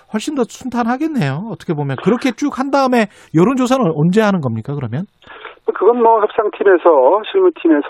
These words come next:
Speaker 2: 결정을 하게 될 겁니다.
Speaker 1: 예.
Speaker 2: 그 후보 등록 전에는 하는 걸 목표로 하고 있으니까요.
Speaker 1: 이거는 백 퍼센트 일반 시민 여론조사로 가는 거는 맞죠?
Speaker 2: 그 방법론에 대해서는 아마 협상팀에서 논의가 있을 거고요.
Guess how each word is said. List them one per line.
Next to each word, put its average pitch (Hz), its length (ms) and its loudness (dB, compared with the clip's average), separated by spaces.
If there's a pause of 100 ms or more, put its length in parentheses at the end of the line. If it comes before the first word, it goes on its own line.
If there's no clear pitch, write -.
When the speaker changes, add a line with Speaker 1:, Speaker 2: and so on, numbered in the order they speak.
Speaker 2:
결정을 147 420 2
하게 156 140 0
될 120 160 2
겁니다. 104 420 -8 (140)
Speaker 1:
예. 131 560 -2
Speaker 2:
그 127 400 -4
후보 175 180 0
등록 170 360 2
전에는 147 420 2
하는 160 220 2
걸 143 180 2
목표로 135 320 -4
하고 147 160 0
있으니까요. 110 640 -8 (280)
Speaker 1:
이거는 214 420 0
백 147 180 -6
퍼센트 214 480 -2 (200)
일반 156 320 0
시민 185 300 -2
여론조사로 165 580 0
가는 135 260 -4
거는 143 400 -2 (320)
맞죠? 117 520 -6 (1000)
Speaker 2:
그 208 240 2
방법론에 185 640 2
대해서는 175 480 2
아마 160 760 0
협상팀에서 - 640 0
논의가 139 360 0
있을 139 260 -2
거고요. 143 420 -2